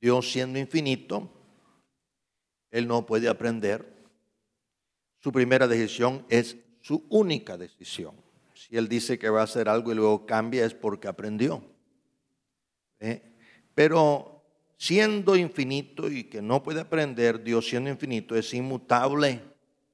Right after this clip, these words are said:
en sus modos, en sus esencias, ¿verdad?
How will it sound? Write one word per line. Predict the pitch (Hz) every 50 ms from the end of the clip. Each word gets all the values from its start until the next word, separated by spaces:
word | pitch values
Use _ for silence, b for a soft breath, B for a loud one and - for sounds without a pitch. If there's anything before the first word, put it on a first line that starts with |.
| _ _
en | 104 104
sus | - - 98 92 90
modos, | 104 101 98 98 101 117 127 131 - - - _ _ _ _ _ _ _ _ _
en | _ _ _ _ 92 104
sus | 101 -
esencias, | - 113 101 92 90 - - - - - - - _ _ _ _ _ _ _ _ _ _ _ _ _ _ _ _ _ _
¿verdad? | 98 87 82 90 90 92 95